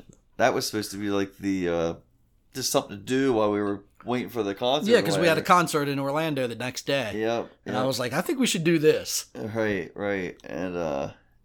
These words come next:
Speaker 1: it ended up being something me and him would do for years to follow. And so,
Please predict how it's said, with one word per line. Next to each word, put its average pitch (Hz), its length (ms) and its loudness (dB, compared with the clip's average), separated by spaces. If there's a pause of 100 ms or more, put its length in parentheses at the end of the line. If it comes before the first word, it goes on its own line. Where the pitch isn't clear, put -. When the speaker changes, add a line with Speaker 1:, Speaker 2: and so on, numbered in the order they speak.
(140)
Speaker 1:
it 107 160 -4
ended 92 300 -6
up 90 200 -2 (500)
being 113 240 2
something 113 400 0
me 113 140 -2
and 113 120 -2
him 117 100 0
would 113 140 -4
do 113 160 -2
for 107 280 -4 (720)
years 139 420 4
to 135 100 2
follow. 98 760 2
And 104 220 -6
so, - 420 -4